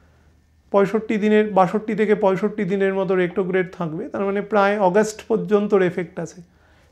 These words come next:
এই সময় দেখবেন যারা, যারা যদি কারুর সাথে মেলে দেখবেন, ভালো যদি দশা না থাকে ছকে বা অন্য planet যদি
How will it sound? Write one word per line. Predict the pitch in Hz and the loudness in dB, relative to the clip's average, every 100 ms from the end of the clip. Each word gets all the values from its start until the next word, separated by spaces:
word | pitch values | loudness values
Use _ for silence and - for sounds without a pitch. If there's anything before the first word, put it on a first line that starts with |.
| - | -6
এই | 220 | -2
সময় | 214 240 247 | 0 2 4
দেখবেন | 214 202 202 254 | 4 4 0 -2
যারা, | 262 202 202 | 4 4 6
যারা | 196 196 196 202 - 269 240 247 202 202 - 180 | 4 4 2 -2 -14 -18 -16 -16 -16 -14 -12 -4
যদি | 190 190 | -2 0
কারুর | 185 185 175 | 0 0 -2
সাথে | 190 202 | -6 -4
মেলে | 185 175 175 | -2 0 0
দেখবেন, | 170 156 190 - _ _ _ - | -2 -4 -8 -10 _ _ _ -6
ভালো | 180 196 220 | 2 4 6
যদি | 247 269 | 4 0
দশা | 190 180 185 262 | 2 2 2 0
না | 247 214 | 0 2
থাকে | 180 165 196 - _ _ _ _ | 0 0 -6 -12 _ _ _ _
ছকে | - 165 160 185 - - _ _ _ _ _ _ - | -6 -4 -2 -4 -6 -12 _ _ _ _ _ _ 0
বা | 196 | 4
অন্য | 190 202 | 4 2
planet | 214 214 202 190 | 2 2 2 2
যদি | 202 196 202 202 | 0 0 -2 -4